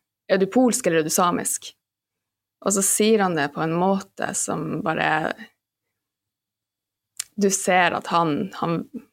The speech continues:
han vil stikke deg, på en måte, med det her. Eh, og jeg ble jo så satt ut av det at jeg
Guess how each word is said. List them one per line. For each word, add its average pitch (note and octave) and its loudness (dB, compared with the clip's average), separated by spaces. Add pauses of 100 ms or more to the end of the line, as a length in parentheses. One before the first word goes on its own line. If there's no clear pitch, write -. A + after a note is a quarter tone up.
(340)
han F3 0
vil E3 2
stikke - -4
deg, - -2 (340)
på - -8
en - -6
måte, - -8
med D#3 -2
det D3 -2
her. - -8 (1080)
Eh, F3+ -4
og F3+ 0
jeg G3+ 4
ble F3 4
jo - -2
så - -2
satt F3 -2
ut - 2
av - 0
det D3 2
at - -2
jeg D#3+ -2